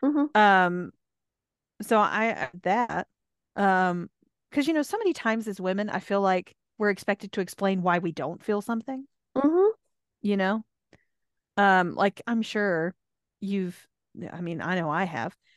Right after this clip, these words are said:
Speaker 2: There's been a guy that's had feelings for you and you haven't had feelings for them, and they just feel like, "Why?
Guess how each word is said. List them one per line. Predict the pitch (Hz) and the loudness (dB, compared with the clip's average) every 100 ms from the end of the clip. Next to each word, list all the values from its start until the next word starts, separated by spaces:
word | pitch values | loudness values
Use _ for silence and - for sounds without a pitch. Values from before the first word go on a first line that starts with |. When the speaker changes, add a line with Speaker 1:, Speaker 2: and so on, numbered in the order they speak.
| _ _ | _ _
Speaker 2:
There's | - 220 | 0 0
been | - 202 | 4 2
a | 180 | 4
guy | 180 170 175 | 2 4 2
that's | 170 160 - | 2 -2 -4
had | - 190 175 | -6 -4 -4
feelings | - 196 180 180 | -4 -2 -2 -4
for | - 175 | -6 -4
you | 175 175 | 0 0
and | 160 | 0
you | 165 | -2
haven't | 180 165 170 | -2 -2 -2
had | 175 | -6
feelings | - 170 170 | -6 -6 -6
for | - | -8
them, | 165 180 147 | -4 -4 -4
and | |
they | 143 | -6
just | 147 156 - | -8 -12 -8
feel | 165 156 | -4 -2
like, | 156 147 143 _ _ _ _ _ _ _ _ | -2 -4 -8 _ _ _ _ _ _ _ _
"Why? | 180 185 165 - | -2 0 0 -4